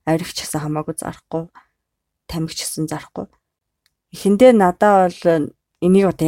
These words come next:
яах гэж татдیں, ямар сони гэж бодсон. Тэгээ сүүл рүүгээ хид хид татаж үзэхээр их зүгээр гоё амттай ч юм шиг санагдсан. Тэгээд нэг бүхтэй тэмээ унж үзэж болно. Гэхдээ мэдээж эн чинь аялал жуулчлалын зориултын газар юм чинь.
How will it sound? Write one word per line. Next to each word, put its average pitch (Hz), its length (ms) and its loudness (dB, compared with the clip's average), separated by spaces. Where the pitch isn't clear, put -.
яах 180 400 -8
гэж - 240 -2
татдیں, - 480 -4
ямар 175 200 0
сони 185 440 0
гэж 156 160 -10
бодсон. 170 240 -8
Тэгээ 175 240 -2
сүүл 208 180 -2
рүүгээ 180 240 0
хид 190 240 -8
хид 156 220 -4
татаж - 400 -10
үзэхээр 151 420 -6
их - 240 -14
зүгээр 147 400 -4
гоё 147 240 -2
амттай 151 320 -12
ч - 160 -14
юм 151 80 -14
шиг - 160 -14
санагдсан. - 560 -12
Тэгээд 185 160 2
нэг 220 240 6
бүхтэй - 320 -2
тэмээ 202 400 2
унж 165 400 -4
үзэж 156 400 -8
болно. 190 320 -6
Гэхдээ - 320 0
мэдээж 190 220 0
эн 175 80 2
чинь 190 160 -4
аялал 180 240 2
жуулчлалын 202 720 -4
зориултын 175 400 2
газар 165 320 -4
юм 165 160 -4
чинь. 294 240 -6